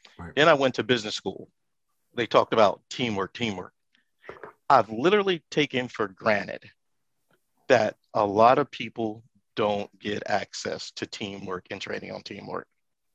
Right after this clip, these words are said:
Speaker 1: Yeah.
Speaker 2: I've been taught consistently throughout my education, teamwork, teamwork. So I find that frustration that I can tell that you sense is
Speaker 1: Yeah.
Speaker 2: that if we're not working in team, that's gonna create some other problems.
Speaker 1: Right.
Speaker 2: But more specifically, our children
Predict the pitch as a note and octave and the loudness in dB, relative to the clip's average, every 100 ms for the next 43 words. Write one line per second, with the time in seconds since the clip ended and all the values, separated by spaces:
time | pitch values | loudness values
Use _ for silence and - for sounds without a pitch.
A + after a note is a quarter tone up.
0 | _ A2+ A#2+ - C3+ C3 C3 A2+ C#3+ A2+ | _ -20 -20 0 2 4 2 0 4 4
1 | - - G#2 - - - F3+ - B2+ A2+ | 2 -14 -14 -10 -4 2 2 2 0 0
2 | A#2 A#2 A2+ A2+ G#2+ A2 G#2+ - G#2 - | 4 4 6 4 4 0 -2 -6 -4 -6
3 | G2+ - A2 G2+ F#2+ - G#2+ F#2+ F#2+ - | -14 -12 -10 -8 -10 -12 -12 -12 -16 -20
4 | _ _ _ - - C#3 A#2 - D#3+ D#3+ | _ _ _ -20 0 6 6 8 6 8
5 | B2+ - C3+ - D3+ D3 A#2+ A2 G#2+ - | 6 6 2 4 0 0 2 2 2 -4
6 | A#2 C#3+ G#2+ G2+ G#3 G3+ - G#2+ - - | 0 2 2 0 -4 -2 -4 -4 -6 -12
7 | - _ C3 A#2+ C3 G#2+ B2 A2+ C#3+ F3 | -18 _ 2 8 8 6 0 2 2 6
8 | D#3+ D3+ D3 C#3 A2 - A3 D#3+ C3+ - | 6 4 2 0 -2 0 2 4 2 0
9 | D3+ - C#3 A#2+ C#3 A#3 - A#2+ G2+ G#2+ | -4 -2 -4 2 4 4 4 2 2 -4
10 | A#2 - - - D3 C3+ D3+ - B2+ G#2 | -12 -18 -20 0 2 6 4 4 0 0
11 | B3+ - F#3+ C#3 A#2 - - A#2+ A2 - | 2 4 2 0 -4 -4 0 4 4 2
12 | - - C4+ C4+ - - | -8 -2 -2 -2 -6 -10